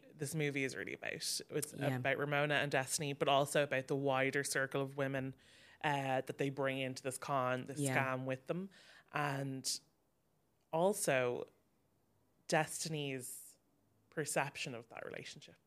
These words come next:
Speaker 1: and
Speaker 2: Yes.
Speaker 1: her role in it and her role in the scam. And I think that that's handled so well in the movie. There's a few different things, obviously, there that we wanna get into. But to start off with, the inclusion of the Jessica character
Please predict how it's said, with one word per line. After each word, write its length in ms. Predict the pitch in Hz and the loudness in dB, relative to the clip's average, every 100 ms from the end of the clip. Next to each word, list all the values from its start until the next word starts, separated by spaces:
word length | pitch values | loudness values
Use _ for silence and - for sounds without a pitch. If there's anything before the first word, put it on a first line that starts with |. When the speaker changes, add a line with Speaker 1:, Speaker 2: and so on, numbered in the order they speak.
| _ | _
Speaker 1:
and 120 | 151 147 | -2 2
Speaker 2:
Yes. 200 | 160 151 | 2 2
Speaker 1:
her 140 | 135 | 0
role 300 | 139 131 131 | 0 2 0
in 180 | 120 131 | 0 -4
it 160 | 135 - | -8 -12
and 100 | 135 | -10
her 180 | 139 135 | -4 -2
role 300 | 123 120 113 | 0 -2 -2
in 80 | 110 | -8
the 60 | |
scam. 380 | - - 110 123 - - - | -12 -12 -12 -18 -20 -20 -4
And 80 | 190 | -2
I 40 | 160 | 2
think 160 | 175 | 2
that 100 | 160 | 2
that's 200 | 156 139 | 0 -2
handled 440 | 156 139 135 131 - | -2 2 2 0 -2
so 460 | - - 185 202 | 0 6 8 8
well 380 | 196 160 151 151 | 8 8 8 6
in 100 | 143 | 4
the 60 | 143 | 0
movie. 440 | 139 135 139 139 - - - | 0 0 0 -2 -6 -16 -8
There's 140 | 170 156 | -4 -4
a 40 | |
few 180 | - 175 | 2 4
different 300 | 175 165 170 | 4 2 2
things, 520 | 156 143 139 135 - - _ _ - | 2 2 0 -4 -8 -14 _ _ -6
obviously, 280 | 131 127 135 | -6 -2 2
there 180 | 135 | 2
that 100 | 127 | 2
we 60 | 127 | 2
wanna 180 | 135 139 | 2 2
get 160 | 135 | 0
into. 400 | 135 131 - 135 127 - - _ _ 160 | 0 -4 -4 -4 -6 -14 -20 _ _ -2
But 100 | - | -2
to 80 | |
start 220 | 147 156 151 | 4 6 8
off 260 | 147 143 | 6 4
with, 320 | 139 123 - - - | -2 -2 -10 -18 -4
the 80 | 156 | -2
inclusion 760 | 143 175 160 160 156 135 127 - _ _ _ - | 0 0 2 2 0 -4 -6 -12 _ _ _ 0
of 540 | 151 151 147 131 - - _ | 4 6 4 0 -12 -20 _
the 80 | 156 | 0
Jessica 800 | 151 135 - 165 156 139 131 131 - | 2 0 -2 -2 2 4 2 -2 -12
character 720 | - 143 151 151 - 120 139 | -2 2 2 2 -2 0 -2